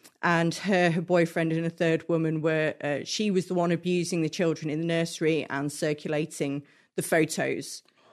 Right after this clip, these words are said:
um, d-, within this WhatsApp sex, you know, paedophile sex group. And, um,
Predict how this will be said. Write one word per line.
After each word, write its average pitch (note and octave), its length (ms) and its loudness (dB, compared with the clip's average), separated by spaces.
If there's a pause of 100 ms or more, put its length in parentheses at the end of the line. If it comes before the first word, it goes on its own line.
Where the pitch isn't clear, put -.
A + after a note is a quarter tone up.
(220)
um, D#3+ 380 2 (260)
d-, A#2+ 140 -10
within E3 420 4
this - 520 0
WhatsApp E3 640 0 (180)
sex, - 640 -4
you F3+ 100 -2
know, C#3+ 120 -2
paedophile D#3 440 -2
sex - 320 -4
group. C3 240 -4 (880)
And, F3+ 400 4
um, F3 460 6